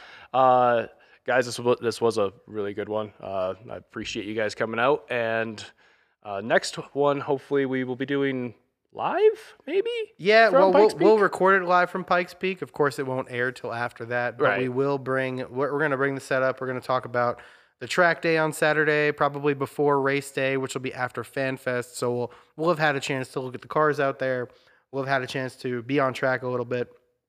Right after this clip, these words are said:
Speaker 2: And then, of course, uh, you know, on the following episode, we'll talk about the recap of race day, but,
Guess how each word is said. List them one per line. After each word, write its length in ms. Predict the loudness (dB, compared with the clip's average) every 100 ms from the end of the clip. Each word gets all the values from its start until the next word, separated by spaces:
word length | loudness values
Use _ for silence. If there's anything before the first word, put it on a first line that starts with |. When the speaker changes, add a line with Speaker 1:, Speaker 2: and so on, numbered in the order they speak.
| _ _ _ -12
Speaker 2:
And 160 | -8 -6
then, 160 | -8
of 140 | -10 -6
course, 280 | -6 -6 -10
uh, 180 | -12 -16 -20 _ _ -10
you 60 |
know, 140 | -6 -4
on 100 | -6
the 80 | 0
following 440 | 4 4 4 -2
episode, 360 | -6 -4 -4 -4
we'll 80 |
talk 220 | -4 -4 -2
about 160 | -6
the 80 | -6
recap 420 | -8 -8 -8 -10
of 140 | -10 -8
race 260 | -10 -10
day, 240 | -14 -14 -16
but, 200 | -14 -16